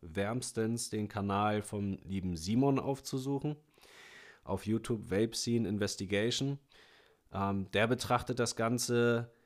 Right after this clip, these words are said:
in kleinsten Details zu diesem Medienpolitikum und so weiter und so fort, hat fundiertes Wissen, hat ausgiebiges Wissen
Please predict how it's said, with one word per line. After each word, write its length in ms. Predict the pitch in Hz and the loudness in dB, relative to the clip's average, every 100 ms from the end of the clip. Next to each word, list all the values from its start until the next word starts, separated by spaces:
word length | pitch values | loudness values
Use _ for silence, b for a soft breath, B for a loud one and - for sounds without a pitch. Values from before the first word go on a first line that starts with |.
| b b b b _ | b b b b _
in 380 | - 110 110 101 - | -2 2 2 -2 -8
kleinsten 600 | - 107 123 135 - 113 | -4 2 4 4 2 0
Details 840 | 113 107 101 117 131 135 - - - - _ _ - - | 0 -2 0 2 2 0 -4 -8 -12 -20 _ _ -20 -10
zu 200 | - 117 | -4 0
diesem 300 | 113 113 113 | 2 4 4
Medienpolitikum 1300 | 120 120 120 120 120 120 127 123 - 123 123 120 | 4 4 4 2 2 0 2 0 2 4 4 4
und 160 | 110 117 | 2 0
so 140 | 113 | 2
weiter 300 | 110 110 107 | 2 4 2
und 100 | 104 | 0
so 120 | 98 101 | -2 -4
fort, 440 | - 104 120 - _ _ _ _ _ _ _ _ - | -2 0 0 -4 _ _ _ _ _ _ _ _ -18
hat 340 | - 107 107 - - | -6 -4 -4 -12 -12
fundiertes 720 | - 117 104 131 139 135 127 | -2 0 6 6 6 2 2
Wissen, 440 | 139 - 139 139 - | 2 2 -2 -2 -4
hat 360 | 117 110 - - _ - | -2 -2 -6 -20 _ -2
ausgiebiges 920 | 101 123 139 - 147 143 135 135 127 | 2 4 2 0 2 2 4 2 0
Wissen 380 | 131 135 135 | -2 0 -2